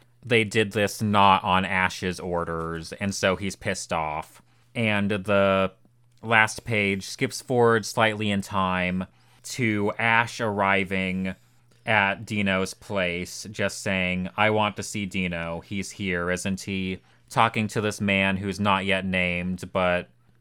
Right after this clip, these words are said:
it's not a spoiler to tell you his name is Marvin, just works for Dino.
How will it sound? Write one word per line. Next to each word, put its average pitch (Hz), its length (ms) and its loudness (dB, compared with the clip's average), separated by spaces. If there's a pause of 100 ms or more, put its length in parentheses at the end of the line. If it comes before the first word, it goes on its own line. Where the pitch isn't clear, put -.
(140)
it's 120 160 -2
not 120 140 6
a 104 40 2
spoiler 90 500 0
to 87 100 -2
tell 90 260 0
you 90 100 0
his 92 140 -2
name 95 180 0
is 87 100 -4
Marvin, 85 560 0
just 87 260 -6
works 95 340 -2
for 95 160 -4
Dino. 82 600 -8